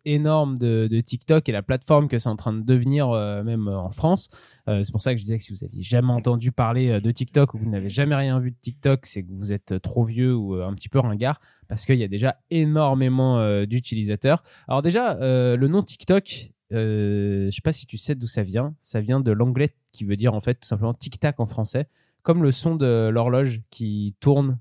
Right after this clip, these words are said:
et parce que c'est des vidéos qui sont limitées dans le temps, qui sont postées sur, euh, sur la plateforme. Voilà, donc déjà, petite, euh, séance, euh, de, de, <laughs> d'étymologie. Et, euh, et puis, tout simplement, TikTok, bah, vient de dépasser le milliard de téléchargements.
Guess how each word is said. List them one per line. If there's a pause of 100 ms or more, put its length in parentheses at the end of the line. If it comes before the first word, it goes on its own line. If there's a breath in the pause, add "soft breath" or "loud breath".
(140)
et
parce
que
c'est
des
vidéos
qui
sont
limitées
dans
le
temps,
qui
sont
postées
sur,
euh,
sur
la
plateforme.
Voilà,
donc
déjà,
petite,
euh,
séance,
euh, (580 soft breath)
de,
de,
<laughs>
d'étymologie. (380 loud breath)
Et,
euh,
et
puis,
tout
simplement,
TikTok,
bah,
vient
de
dépasser
le
milliard
de
téléchargements.